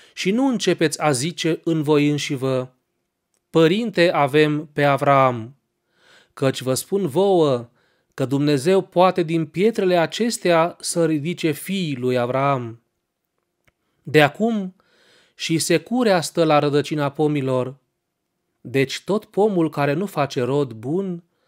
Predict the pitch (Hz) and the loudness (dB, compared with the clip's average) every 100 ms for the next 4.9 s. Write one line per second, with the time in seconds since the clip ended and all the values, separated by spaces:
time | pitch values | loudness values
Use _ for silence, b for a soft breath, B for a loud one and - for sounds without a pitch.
0 | _ - - 170 - 151 120 113 104 131 | _ -12 -6 -6 -2 -2 -2 -4 -6 -6
1 | 135 127 135 131 143 143 - 151 - - | -4 -2 -4 -4 -6 -4 0 -2 -4 -20
2 | _ _ _ _ _ _ B B B B | _ _ _ _ _ _ B B B B
3 | - 123 131 147 156 170 220 240 220 - | -8 -2 2 2 2 4 4 4 0 -2
4 | 208 196 160 160 156 127 117 110 | -2 0 0 0 -2 -4 -4 -14